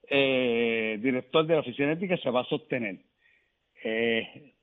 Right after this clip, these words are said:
bueno, vamos a ver qué sucede. Yo por lo menos estoy claro. O sea, yo, para mí no hay que revisar la ley.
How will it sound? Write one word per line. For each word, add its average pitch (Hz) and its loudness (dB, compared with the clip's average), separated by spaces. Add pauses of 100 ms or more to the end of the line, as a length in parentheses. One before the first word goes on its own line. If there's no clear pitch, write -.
(100)
bueno, 220 -2
vamos 139 6
a 185 6
ver 196 2
qué 214 4
sucede. 214 2
Yo 135 -4
por 214 0
lo 202 2
menos 208 0
estoy 185 -6
claro. 175 2
O - -16
sea, 113 -6
yo, 151 2 (540)
para 139 0
mí 185 2
no 214 4
hay 175 -2
que 180 -2
revisar 160 0
la 139 0
ley. 151 -4